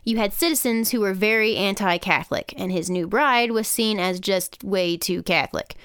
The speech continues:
But good old King Charles was in need of money, so during the period of so-called personal rule, he sold a patent for soap.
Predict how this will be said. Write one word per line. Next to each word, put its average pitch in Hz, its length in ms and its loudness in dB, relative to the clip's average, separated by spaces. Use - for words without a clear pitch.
But 240 140 4
good 349 120 4
old 339 140 2
King 285 180 2
Charles 277 400 4
was 233 140 0
in 214 160 2
need 254 260 2
of - 180 -2
money, 214 540 2
so 202 260 0
during 220 360 0
the 202 160 0
period 247 320 0
of 190 100 0
so-called 240 560 -4
personal 269 400 -2
rule, 214 380 0
he 226 240 -2
sold 294 420 0
a 165 120 -2
patent 247 440 -2
for 311 140 -4
soap. - 480 -2